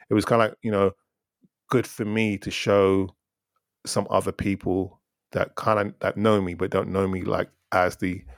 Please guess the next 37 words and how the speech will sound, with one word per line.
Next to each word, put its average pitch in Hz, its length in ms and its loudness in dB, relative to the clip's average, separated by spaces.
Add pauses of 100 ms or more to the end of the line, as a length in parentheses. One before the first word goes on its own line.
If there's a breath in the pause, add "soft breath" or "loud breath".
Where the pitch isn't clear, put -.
(640 loud breath)
extroverted 95 680 -2
person, 92 500 -2
was 98 120 -12
kinda, 95 160 -8
like, 92 180 -6
you 95 80 -10
know, 87 320 -8 (300)
like, - 220 -10 (120)
like, 104 180 -8
it's - 120 -14
like 101 140 -4
he's - 220 -10
passionate 92 420 -2
about 87 420 -2
something. 92 520 -6 (760)
Um, 95 400 -6 (160)
and 90 320 -10 (140)
I, 85 220 -2
I 104 60 -4
think 98 220 -4 (280)
a - 40 -8
lot 95 100 4
of - 80 -4
people 101 220 -4
saw 92 200 0
a - 20 -2
little 92 160 0
bit 95 100 -4
more 90 220 -2
passion, 95 560 -4 (720)
um, 92 380 -6 (400)
because - 200 -8
I 87 80 0
was - 180 -8
really 90 400 -6
kinda 92 260 -6
getting 98 420 -8